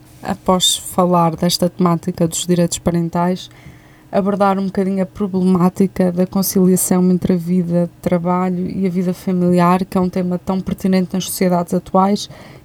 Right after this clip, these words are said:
e na gestão de recursos humanos, eh, das empresas. Para mim, eh, e ainda ao contrário, eh, de alguma opinião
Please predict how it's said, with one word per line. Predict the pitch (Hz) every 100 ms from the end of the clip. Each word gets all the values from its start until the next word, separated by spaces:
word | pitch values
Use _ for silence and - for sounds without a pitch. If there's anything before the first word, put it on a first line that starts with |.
| -
e |
na | 208 202
gestão | - - 202
de | 196
recursos | 190 - 202 - -
humanos, | 190 190 196 202 190 - - -
eh, | 190 185 180 175 170 - -
das | - 190 185
empresas. | 190 - 160 160 - - - - - - - - - - - -
Para | - 277
mim, | 240 202 180 -
eh, | 196 208 190 185 -
e | 190
ainda | 226 220 202 185 170 156 - - - -
ao | - 175
contrário, | 180 190 180 190 185 170 156 165 202 269 190
eh, | 180
de | 170
alguma | 180 175 180 175 170 165 -
opinião | 185 - 180 180 175 170 170